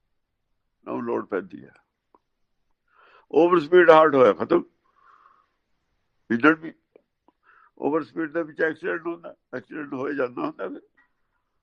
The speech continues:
ਮਸ਼ੀਨਰੀ ਜੋ ਹੋਈ। ਇਹ ਸਾਰਾ ਸਿਸਟਮ ਹੈ ਜਿਹੜਾ,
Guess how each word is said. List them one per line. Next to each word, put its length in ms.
ਮਸ਼ੀਨਰੀ 400
ਜੋ 120
ਹੋਈ। 160
ਇਹ 140
ਸਾਰਾ 520
ਸਿਸਟਮ 580
ਹੈ 60
ਜਿਹੜਾ, 280